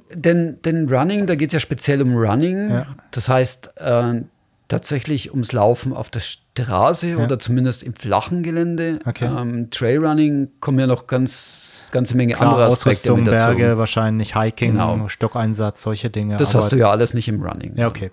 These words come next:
Speaker 2: Das ist, das ist klar, aber Running habe ich jetzt gedacht, hätte doch relativ viel, was auch so oder so im Trailrunning dann kommen müsste, weil da geht's auch um Laufen.
Speaker 1: Naja, du hast das Thema Energie und Ausdauer
Speaker 2: Mhm.
Speaker 1: natürlich, das, das
Speaker 2: Genau.
Speaker 1: Überschneidungen hat. Und du hast natürlich auch das Thema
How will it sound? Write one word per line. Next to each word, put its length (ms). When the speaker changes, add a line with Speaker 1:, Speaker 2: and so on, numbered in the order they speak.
Speaker 2:
Das 120
ist, 260
das 100
ist 80
klar, 260
aber 260
Running 240
habe 120
ich 80
jetzt 160
gedacht, 420
hätte 260
doch 180
relativ 360
viel, 220
was 300
auch 140
so 160
oder 140
so 120
im 120
Trailrunning 480
dann 160
kommen 280
müsste, 380
weil 140
da 100
geht's 240
auch 140
um 100
Laufen. 420
Speaker 1:
Naja, 220
du 80
hast 100
das 120
Thema 280
Energie 320
und 140
Ausdauer 480
Speaker 2:
Mhm. 60
Speaker 1:
natürlich, 420
das, 240
das 160
Speaker 2:
Genau. 160
Speaker 1:
Überschneidungen 640
hat. 160
Und 200
du 40
hast 160
natürlich 500
auch 400
das 260
Thema 640